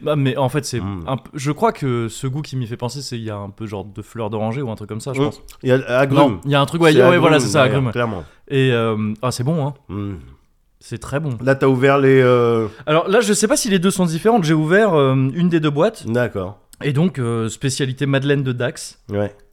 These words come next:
Speaker 1: Alors, il y a écrit, <laughs> il y a plein de trucs. Diplôme d'honneur Mont-de-Marsan mille neuf cent six, stylé.
Speaker 2: <laughs> Diplôme
Speaker 1: Méda-,
Speaker 2: d'honneur.
Speaker 1: médaille de bronze Bordeaux mille neuf cent sept.
Speaker 2: <laughs>
Speaker 1: Donc Bordeaux, toujours, tu sais, à dire, bon, oui, c'est pas mal. Oui, c'est bien, mais
Speaker 2: mille neuf cent sept,
Speaker 1: bon.
Speaker 2: hein.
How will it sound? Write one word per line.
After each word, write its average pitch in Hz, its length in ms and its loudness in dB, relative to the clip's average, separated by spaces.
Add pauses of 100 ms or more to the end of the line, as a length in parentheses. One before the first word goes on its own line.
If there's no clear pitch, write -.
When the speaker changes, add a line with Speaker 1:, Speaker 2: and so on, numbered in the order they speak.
Speaker 1:
Alors, 131 260 2
il 139 60 -2
y 139 40 0
a 143 40 2
écrit, 143 260 -6
<laughs> - 640 -4
il 151 80 -2
y 135 60 2
a - 40 -4
plein 156 240 -4
de 180 60 -6
trucs. 127 220 -12
Diplôme 185 480 0
d'honneur 175 340 4
Mont-de-Marsan 185 560 0
mille 165 160 -2
neuf 143 140 -4
cent 135 120 -6
six, - 360 -12 (100)
stylé. 151 380 -6 (220)
Speaker 2:
<laughs> - 200 -20
Diplôme 117 140 -6 (240)
Speaker 1:
Méda-, 175 120 -2
Speaker 2:
d'honneur. 160 360 -6 (260)
Speaker 1:
médaille 170 360 4
de 190 100 4
bronze 196 420 4
Bordeaux 180 320 4
mille 180 300 6
neuf 202 120 4
cent 196 140 4
sept. 494 180 6 (200)
Speaker 2:
<laughs> 440 220 2
Speaker 1:
Donc 294 180 4
Bordeaux, 214 320 6
toujours, 226 340 4
tu 208 80 -4
sais, 226 80 8
à 214 40 6
dire, 202 220 4
bon, 190 300 2
oui, 214 80 6
c'est 254 140 0
pas 247 100 4
mal. 151 260 0 (1120)
Oui, 196 220 4
c'est 285 100 2
bien, 214 300 6
mais 220 80 6
Speaker 2:
mille 220 80 8
neuf 240 160 4
cent 180 160 0
sept, 185 300 0
Speaker 1:
bon. 151 80 -10
Speaker 2:
hein. 120 40 -16